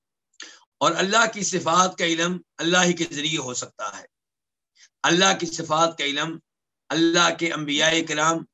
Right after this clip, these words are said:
علیہم الصلوۃ والسلام کے ذریعے ہی ہو سکتا ہے۔ عقل کے ذریعے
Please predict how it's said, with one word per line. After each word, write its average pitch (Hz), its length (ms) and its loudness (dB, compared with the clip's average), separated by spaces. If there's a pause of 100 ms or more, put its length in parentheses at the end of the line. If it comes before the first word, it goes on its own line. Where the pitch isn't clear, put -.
(300)
علیہم 170 360 2
الصلوۃ 165 360 -2
والسلام 170 400 -2
کے 170 100 -6
ذریعے 180 380 0
ہی 214 100 0
ہو 175 160 0
سکتا 131 440 -4
ہے۔ - 80 -10 (920)
عقل 226 340 2
کے 208 180 2
ذریعے 151 360 0